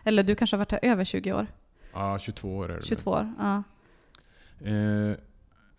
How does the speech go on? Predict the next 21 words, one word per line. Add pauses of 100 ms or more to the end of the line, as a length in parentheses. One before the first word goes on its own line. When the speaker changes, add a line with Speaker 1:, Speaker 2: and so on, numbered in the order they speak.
Speaker 2:
jag
har
i
princip
alltid
varit
frilans,
aldrig
varit
anställd.
Och,
eh, (600)
det
är
väl
alltid
lite
stress
och
där,
men,